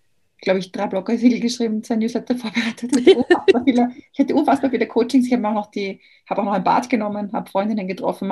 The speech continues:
Speaker 1: Ich habe so viel gemacht, ich kann's nicht in einer,
Speaker 2: Ja.
Speaker 1: ich war einfach perplex und mir ist dann bewusst geworden, so unfassbar, wie viel dann sozusagen im Vergleich Leute schaffen,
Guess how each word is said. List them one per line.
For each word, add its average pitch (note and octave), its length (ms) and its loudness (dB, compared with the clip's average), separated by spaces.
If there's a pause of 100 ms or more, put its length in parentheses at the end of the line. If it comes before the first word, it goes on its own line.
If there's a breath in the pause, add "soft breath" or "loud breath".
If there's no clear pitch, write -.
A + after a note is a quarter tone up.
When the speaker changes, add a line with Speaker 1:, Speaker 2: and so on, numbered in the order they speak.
Speaker 1:
Ich F#3+ 80 -2
habe B3 100 2
so D4+ 120 0
viel D#4+ 80 4
gemacht, B3 320 6
ich A#3+ 80 -4
kann's A#3 140 2
nicht A#3+ 120 2
in A#3 80 -4
einer, G3+ 220 -2
Speaker 2:
Ja. A#3 80 -6
Speaker 1:
ich G3 100 -4
war A#3 80 6
einfach E4 300 0 (360)
perplex G3 540 0
und G3 100 -6 (140)
mir G3 140 -6
ist F#3 120 -12
dann G#3 120 -2
bewusst A#3 320 -6
geworden, G3+ 320 -4
so G#3 200 -4 (800)
unfassbar, A#3 880 6
wie G#3+ 120 0
viel A#3+ 220 6
dann G#3+ 140 4
sozusagen A#3 300 2
im G3 80 -4
Vergleich G#3+ 420 2
Leute G#3+ 240 2
schaffen, A#3+ 760 4